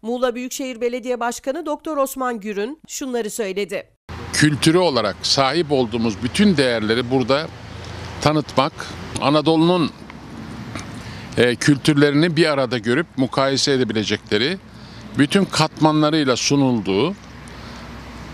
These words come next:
Speaker 2: ayrı bir, e, özelliği de Muğlalılarımızın üzerinde oturdukları toprağın değerini,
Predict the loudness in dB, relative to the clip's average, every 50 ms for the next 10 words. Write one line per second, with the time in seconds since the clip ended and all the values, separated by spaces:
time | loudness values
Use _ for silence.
0 | 0 0 2 2 0 -2 -2 0 2 2 2 2 0 -6 -12 -14 -14 -8 -2 0
1 | 0 2 2 0 0 -2 -2 0 0 2 2 2 2 2 2 2 2 2 2 0
2 | 0 -2 -2 -4 -8 -12 -20 -20 -20 -18 -16 -14 -14 -14 -2 2 4 4 4 4
3 | 4 2 4 4 4 4 4 2 0 0 0 0 0 -2 -2 -6 -10 -14 -20 -20
4 | -20 -20 -20 -18 -18 -16 -16 -16 -16 -16 -16 -16 -16 -16 -16 -16 -16 -16 -18 -18
5 | -16 -4 -2 0 2 4 4 4 4 4 4 4 4 2 2 2 2 2 0 0
6 | 2 0 0 0 0 2 2 2 2 2 2 2 2 0 -2 -4 -4 -6 -8 -8
7 | -2 2 2 2 4 2 2 2 2 2 2 0 -2 -4